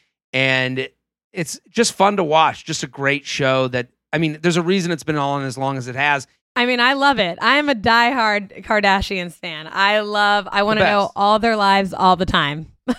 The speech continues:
Speaker 1: And now that it's on Hulu, it, like, looks great. It's fun. So don't miss season
Speaker 2: Mm-hmm.
Speaker 1: two of The Kardashians, which premieres September twenty-second, streaming only on Hulu. Okay.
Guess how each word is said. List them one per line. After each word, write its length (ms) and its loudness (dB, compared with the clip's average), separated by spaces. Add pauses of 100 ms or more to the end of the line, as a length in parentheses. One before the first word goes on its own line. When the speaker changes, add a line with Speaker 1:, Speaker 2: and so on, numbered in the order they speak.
(200)
Speaker 1:
And 140 0
now 200 2
that 120 -6
it's 120 -6
on 180 0
Hulu, 600 0
it, 100 -8
like, 280 -4 (200)
looks 320 -2
great. 600 -4
It's 200 -18 (100)
fun. 460 -6 (360)
So 60 -4
don't 220 2
miss 180 2
season 240 2
Speaker 2:
Mm-hmm. 80 0
Speaker 1:
two 80 2
of 60 0
The 80 -2
Kardashians, 640 0
which 220 -12
premieres 500 -6
September 480 -8
twenty-second, 600 -8
streaming 420 -8
only 400 -4
on 400 -4 (320)
Hulu. 320 -4 (440)
Okay. 360 -2